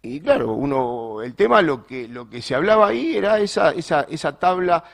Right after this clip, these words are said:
si, si ese interés general invocado en la norma, ¿no? habilita en definitiva a, este, limitar ese derecho a la intimidad que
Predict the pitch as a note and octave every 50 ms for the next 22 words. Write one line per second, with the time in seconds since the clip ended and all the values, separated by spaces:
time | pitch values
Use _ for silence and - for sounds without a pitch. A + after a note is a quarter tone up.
0 | - _ _ _ _ _ - - - C#3+ C#3 C3+ C3 C3 B2+ B2 B2+ B2 A#2+ A#2+
1 | - - - - E3 G#3 G3 - G3+ F3+ E3 - E3 E3 F3+ E3+ F3+ E3 D3+ D#3
2 | D#3 E3+ D#3 C3+ B2+ B2 A#2+ A#2 A#2+ A#2+ - E3+ E3+ F3 E3 E3 E3+ F3 F#3+ F3+
3 | D#3+ D3+ D3 D3+ E3 F#3+ A3+ - _ _ _ _ _ _ _ _ _ _ - D#3
4 | F#3+ - _ _ _ _ _ _ _ _ - C3+ C3+ D3 F3+ A3 B3 G#3+ D3 C#3
5 | A#2 A#2 A2+ A2+ - - A#2 A#2+ B2 A#2 - C3 C3 C3 C3 C3 C3+ C#3 - -
6 | _ _ _ _ _ _ - C3+ C3 C3+ C#3 C#3+ - - - _ _ _ _ -
7 | - A2 G#2 G2+ - A2+ A2 G#2+ G#2+ G#2 G#2 G#2 G#2+ B2+ C3+ C#3 C3+ C3 B2 -
8 | D#3+ D3 D3 D3 D3 D3+ E3+ - _ _ _ - C3 A#2 - B2 A#2 A#2+ A#2 B2+
9 | B2 - C3 A#2+ A#2+ A#2 A2 G2 A#2 A2+ A#2+ A#2 A2+ A#2+ A#2+ B2 - - _ _
10 | _ _ _ _ - C3 C3 C3+ C3+ _ _ _